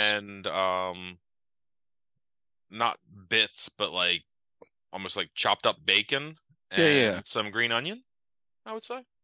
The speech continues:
Speaker 2: Hmm.
Speaker 1: I think would be pretty good. That's probably what I would want. So what's yours?
Speaker 2: I like to do sour cream, and I take the sour cream and I mash it into the flesh of the split
Speaker 1: Sure.
Speaker 2: potato
Speaker 1: Yep.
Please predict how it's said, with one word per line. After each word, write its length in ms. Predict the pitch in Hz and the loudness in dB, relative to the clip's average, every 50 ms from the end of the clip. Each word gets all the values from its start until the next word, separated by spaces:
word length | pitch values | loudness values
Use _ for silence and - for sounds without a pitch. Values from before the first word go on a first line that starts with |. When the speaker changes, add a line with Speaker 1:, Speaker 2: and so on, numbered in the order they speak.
| _ _ _ _ | _ _ _ _
Speaker 2:
Hmm. 220 | - 104 98 92 92 - _ - | -12 -10 -10 -10 -12 -14 _ -10
Speaker 1:
I 60 | 175 | -10
think 120 | 175 180 175 | -8 -8 -8
would 80 | 180 180 | -8 -8
be 80 | 185 | -8
pretty 220 | 175 - 190 175 196 | -6 -6 -8 -8 -8
good. 200 | 214 214 220 - _ _ _ _ _ _ _ _ _ _ _ - | -8 -10 -10 -12 _ _ _ _ _ _ _ _ _ _ _ -12
That's 120 | 120 117 | -12 -8
probably 340 | - 127 117 113 117 120 120 _ _ _ _ _ _ _ _ _ _ _ _ _ _ _ _ _ _ _ _ | -4 -2 -2 -2 -2 -6 -10 _ _ _ _ _ _ _ _ _ _ _ _ _ _ _ _ _ _ _ _
what 100 | 135 135 | -6 -4
I 40 | 135 | -4
would 120 | 139 139 | -4 -6
want. 240 | 143 156 160 147 - _ _ _ | -8 -8 -10 -10 -12 _ _ _
So 300 | - - - 131 117 113 107 _ _ 110 120 127 | -8 -6 -4 -4 -6 -6 -10 _ _ _ -8 -6
what's 180 | 127 120 - - | -6 -4 -4 -4
yours? 400 | 120 95 82 78 - - - _ _ _ _ _ _ _ _ _ _ _ _ _ _ _ _ _ _ _ _ - | -4 -4 -4 -2 -4 -4 -4 _ _ _ _ _ _ _ _ _ _ _ _ _ _ _ _ _ _ _ _ 4
Speaker 2:
I 100 | 120 139 | 6 8
like 220 | 147 160 160 160 | 8 8 8 6
to 140 | - - 147 | 2 -2 0
do 680 | 131 131 131 127 123 120 120 117 117 113 113 113 113 110 _ | 4 4 4 4 4 2 0 0 -2 -2 -4 -6 -8 -10 _
sour 440 | - - - - 151 139 156 175 175 | -2 2 4 6 6 6 6 4 2
cream, 480 | - - 147 123 117 113 113 110 110 - _ - - | 0 0 2 2 2 2 0 -2 -4 -8 _ -12 -6
and 80 | - 107 | -4 -2
I 80 | 107 104 | -2 0
take 400 | - 131 127 113 - - 127 - | 2 2 2 2 0 -6 -14 -8
the 100 | 131 127 | -2 0
sour 300 | - - 127 120 113 107 | 2 2 2 2 0 -2
cream 540 | - - 117 110 107 107 104 101 101 101 - _ _ _ _ _ _ _ _ - | -6 -6 -6 -4 -4 -4 -6 -8 -10 -14 -18 _ _ _ _ _ _ _ _ -4
and 100 | 110 117 | 0 0
I 80 | 113 110 | 2 2
mash 380 | 110 113 110 117 - - - 123 | 2 2 2 2 2 0 0 2
it 60 | 117 | 0
into 200 | 113 110 107 - | 0 0 -2 -6
the 80 | 107 104 | -8 -10
flesh 360 | - - - 113 107 - - - | -6 -2 0 0 2 2 0 -2
of 60 | 110 | -2
the 220 | 104 101 101 95 | -2 -2 -2 0
split 340 | - - - - - 120 - | -2 -2 -2 0 -2 -2 0
Speaker 1:
Sure. 240 | - - - 165 135 | 2 2 2 2 2
Speaker 2:
potato 340 | 113 110 107 104 101 101 - _ _ _ _ | 2 0 0 -2 -2 -4 -8 _ _ _ _
Speaker 1:
Yep. 160 | - 151 - | -6 -6 -6